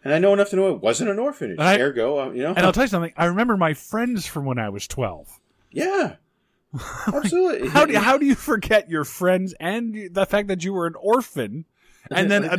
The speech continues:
Speaker 2: adopted by a millionaire, assumingly? Like, maybe,
Speaker 1: There's only
Speaker 2: maybe he became a millionaire by selling all of his products. I don't know.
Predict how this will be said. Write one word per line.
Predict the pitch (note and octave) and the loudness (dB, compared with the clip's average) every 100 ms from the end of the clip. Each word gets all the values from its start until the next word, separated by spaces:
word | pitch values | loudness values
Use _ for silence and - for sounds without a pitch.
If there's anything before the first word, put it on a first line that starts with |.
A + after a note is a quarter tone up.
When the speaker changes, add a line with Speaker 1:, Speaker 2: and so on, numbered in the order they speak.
| D#3+ - | -4 0
Speaker 2:
adopted | G#3+ B3 - F#3 F3+ E3 | 2 2 0 0 0 0
by | F3 F3 | 4 4
a | E3 | 4
millionaire, | D#3 E3+ B3+ C#4 G3 C3+ A2 F2+ F2+ D#3+ - _ _ _ | 2 2 2 2 0 -2 -4 -6 -8 -10 -12 _ _ _
assumingly? | - - - E3+ C#3 A#2+ A2+ G2+ A2+ F3 _ _ _ _ _ _ _ _ _ _ _ _ _ - | -6 -4 2 2 2 -2 -4 -6 -6 -8 _ _ _ _ _ _ _ _ _ _ _ _ _ -2
Like, | D3+ | 2
maybe, | F3 G#3 | 4 4
Speaker 1:
There's | A3 A3 | 4 2
only | F3+ - - | 2 -4 -8
Speaker 2:
maybe | D#3+ F3 G#3 F#3 | 0 4 4 4
he | G3+ | 2
became | F3 D#3 E3 F3 | 0 0 2 2
a | |
millionaire | E3+ F3 E3+ E3+ | 0 -2 -2 -2
by | D3+ C3 | -2 -2
selling | - B2+ B2+ D3 | -2 -2 0 0
all | D3 D3+ | -2 -2
of | D#3 | -2
his | D#3 | -4
products. | - D#3 D#3+ F3+ - | -4 -2 -2 -4 -6
I | B2 | -4
don't | B2 A2+ G#2+ | -2 -4 -6
know. | G2+ G#2+ C#3 G3 | -8 -6 -6 -6